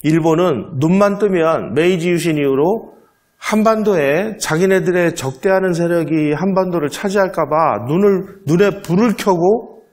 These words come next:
어떻게든지 이걸 막으려고 하는 게 일본의 국가 정책이 됐었습니다. 어,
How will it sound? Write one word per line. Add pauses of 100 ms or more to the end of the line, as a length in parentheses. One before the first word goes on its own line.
(380)
어떻게든지
이걸
막으려고
하는
게
일본의 (280)
국가
정책이
됐었습니다. (4000)
어,